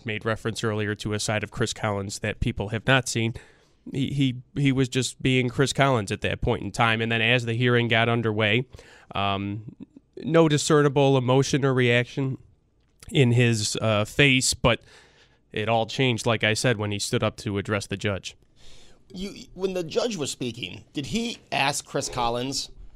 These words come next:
Speaker 2: why he ran for re-election in twenty eighteen, knowing that he had, I mean, now he's, uh, uh, pled guilty.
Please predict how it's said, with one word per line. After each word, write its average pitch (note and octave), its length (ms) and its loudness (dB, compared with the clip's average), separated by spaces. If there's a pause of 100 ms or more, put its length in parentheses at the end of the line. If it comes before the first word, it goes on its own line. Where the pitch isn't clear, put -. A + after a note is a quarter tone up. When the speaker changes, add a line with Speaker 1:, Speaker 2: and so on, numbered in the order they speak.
(240)
Speaker 2:
why B2 640 -2 (480)
he C#3 560 -4
ran B2 380 -2
for B2+ 160 -8
re-election A#2 640 -6 (160)
in A#2+ 100 -6
twenty C3 380 -6
eighteen, B2+ 580 -4 (140)
knowing E3 640 0 (180)
that C3 120 0
he C3+ 140 -4
had, C3+ 280 -4
I D#3+ 40 -4
mean, C3+ 160 -4
now C#3 220 -2
he's, C3 320 -6 (260)
uh, A#2+ 100 -6 (120)
uh, B2 180 -4 (140)
pled D#3+ 260 -2
guilty. - 380 -4